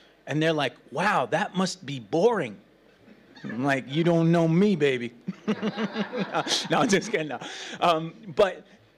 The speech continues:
then they're like, "Oh, where are you in right now?" And I remember, I've told you guys, when I, the one guy said to me, he goes, "Man, the book of Leviticus must stink."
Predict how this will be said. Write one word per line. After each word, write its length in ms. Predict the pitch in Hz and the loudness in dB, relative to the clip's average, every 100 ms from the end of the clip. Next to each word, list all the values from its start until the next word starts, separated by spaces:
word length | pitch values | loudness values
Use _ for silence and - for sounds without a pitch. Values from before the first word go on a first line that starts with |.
| _ _ _ _ _ - | _ _ _ _ _ -2
then 200 | 170 233 | 0 2
they're 140 | 226 | 2
like, 240 | 185 160 - - | 2 0 -2 2
"Oh, 280 | 294 269 185 151 | 4 4 2 4
where 280 | 202 262 269 | 6 8 6
are 100 | 254 | 2
you 280 | 202 247 | 2 0
in 240 | 240 240 214 | 2 2 4
right 280 | 214 208 214 | 4 2 0
now?" 460 | 285 285 131 123 - - | 0 0 -4 -10 -16 -4
And 160 | 165 185 | -2 2
I 140 | 208 | 2
remember, 460 | 214 196 208 180 156 | 2 2 2 4 4
I've 160 | 170 | 4
told 220 | 190 202 | 4 4
you 60 | 170 | 4
guys, 400 | 160 135 120 - | 2 2 -2 -6
when 260 | - 156 165 | -2 0 2
I, 160 | 180 180 - | 0 -2 -2
the 100 | 151 | 0
one 300 | 143 180 214 | 2 4 4
guy 320 | 185 147 127 123 | 4 2 2 0
said 340 | - 165 156 | 0 2 2
to 100 | - | 0
me, 320 | 160 147 123 - - - | 0 0 -2 -4 -8 -4
he 80 | 165 | 2
goes, 300 | 160 147 127 | 4 2 2
"Man, 320 | 175 196 175 | 2 2 2
the 80 | 151 | 0
book 320 | 120 196 - | 2 2 2
of 120 | 160 | -4
Leviticus 680 | 143 139 147 196 165 139 - | -2 0 4 4 2 -4 -6
must 420 | 131 123 98 - | -6 -4 -6 -8
stink." 800 | - - - - 196 156 - - | -6 -4 -2 0 0 -2 -10 -16